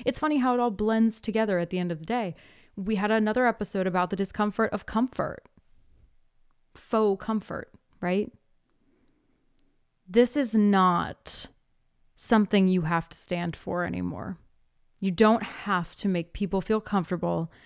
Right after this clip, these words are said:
at the expense of your own comfort. When we live in sovereignty of self,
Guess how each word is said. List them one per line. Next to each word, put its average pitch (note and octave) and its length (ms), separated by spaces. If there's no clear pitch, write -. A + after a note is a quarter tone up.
at G3+ 120
the G#3 140
expense F#3+ 480
of E3+ 120
your F3+ 240
own F3+ 260
comfort. D#3+ 580
When A3+ 220
we A#3+ 140
live A#3 440
in A3 160
sovereignty G3 720
of F3 140
self, F#3+ 640